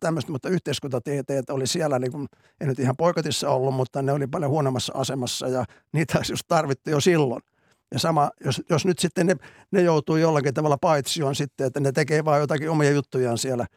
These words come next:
yhteiskuntatieteissä ja humanistisilla aloilla, niin ei sitä hyvää seuraa.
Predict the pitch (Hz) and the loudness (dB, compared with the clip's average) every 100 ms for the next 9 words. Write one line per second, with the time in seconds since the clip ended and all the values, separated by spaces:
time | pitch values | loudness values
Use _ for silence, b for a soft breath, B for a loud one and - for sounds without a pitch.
0 | b b b b 127 147 131 135 127 131 | b b b b -4 -2 -4 -2 -4 -2
1 | 127 131 131 139 147 147 104 113 131 131 | -2 -2 -2 -2 0 -2 -2 -6 -2 0
2 | 135 135 135 127 127 127 127 135 - 131 | 2 4 4 2 2 0 -2 -4 -4 -4
3 | 135 143 131 120 123 117 117 | 0 -2 0 -2 -2 -6 -6